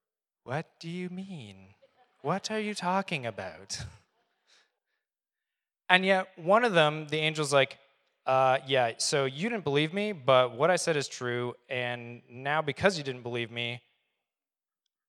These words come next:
you're gonna not be able to speak until your baby's born." And the other one, the angel's like,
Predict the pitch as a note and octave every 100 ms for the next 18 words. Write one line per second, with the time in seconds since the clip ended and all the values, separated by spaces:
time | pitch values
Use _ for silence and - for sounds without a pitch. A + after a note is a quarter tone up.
0 | _ D3+ D3 C3+ A#2 A#2+ B2+ B2 A#2 G#2
1 | - - C3 - C3 A2 G#2+ G#2 G2+ F#2+
2 | G2 F#2 G2+ C3 _ _ _ _ _ _
3 | _ _ _ _ _ D#3+ D3+ D#3+ G#3 G3+
4 | C#3+ A#2+ B2 D3 - _ _ _ _ _
5 | D#3+ D#3+ D3+ C#3 C#3+ C#3 C3+ -